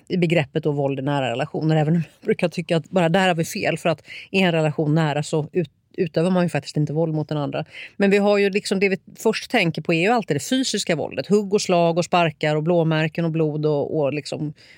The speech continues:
vapen. Sen har vi det sexuella våldet som ju försigkommer också i relationer.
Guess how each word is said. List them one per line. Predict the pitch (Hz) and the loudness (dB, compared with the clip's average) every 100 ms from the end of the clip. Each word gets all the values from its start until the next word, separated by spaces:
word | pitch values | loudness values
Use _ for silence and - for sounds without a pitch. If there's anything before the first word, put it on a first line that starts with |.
| _ | _
vapen. | 165 156 139 - 156 170 - - - | 0 2 0 -2 -4 -4 -8 -20 0
Sen | 202 | 2
har | 208 | 4
vi | 220 | 4
det | 208 | 2
sexuella | - 208 - 175 139 180 | 0 0 2 2 4 2
våldet | 196 151 147 151 | 0 0 -2 -4
som | - 156 | 0 2
ju | 147 151 135 | 2 0 -2
försigkommer | - - 180 151 - 233 254 240 | -4 0 0 0 0 0 2 0
också | 165 - - | -2 -2 -2
i | 143 156 | 0 0
relationer. | 147 139 143 269 302 185 - 175 | 0 -2 0 0 0 0 0 -4